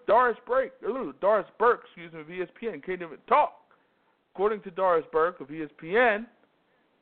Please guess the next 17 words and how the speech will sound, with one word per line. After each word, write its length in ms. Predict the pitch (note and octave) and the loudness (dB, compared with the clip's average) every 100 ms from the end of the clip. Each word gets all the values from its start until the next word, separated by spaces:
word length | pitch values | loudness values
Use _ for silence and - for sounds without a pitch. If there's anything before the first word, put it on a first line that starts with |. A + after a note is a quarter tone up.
| D3 | -8
recent, 340 | D#3+ E3+ D#3 | -8 -8 -12
reading 180 | F3 F3 | -10 -10
the 80 | D#3+ | -8
story 260 | F#3 F#3 F3 | 0 2 4
off 160 | D#3+ D#3+ | 4 2
Bleacher 300 | F3 A3 F#3 | -8 -8 -6
Report, 500 | D#3+ - E3 F3+ - _ _ _ _ _ _ _ - | -6 -6 -8 -8 -8 _ _ _ _ _ _ _ -6
um, 280 | C#3 C#3 C3+ _ - | -4 -4 -6 _ -10
apparently 720 | D3+ - - D#4 E4+ A3 A3+ D#4 _ _ _ _ _ _ _ _ _ _ | -10 -4 0 2 2 -2 -6 -8 _ _ _ _ _ _ _ _ _ _
Drizzy 420 | F#3 C4+ B3+ A#3+ G3 | -2 -2 -2 -6 -2
Drake, 420 | F#3+ C#4+ F4+ D4+ _ _ _ _ _ _ _ _ _ _ _ _ - | 2 2 2 -10 _ _ _ _ _ _ _ _ _ _ _ _ -8
you 100 | A#3 | -2
know, 100 | A3 - | -2 2
tried 340 | A#3+ B3 A#3+ | 4 4 2
to 100 | B3 - - | -6 -12 -6
flirt 400 | D4 F4 E4+ A3 _ _ _ _ _ _ _ _ _ | 2 2 2 -6 _ _ _ _ _ _ _ _ _
with 200 | A3+ C4 | -6 -4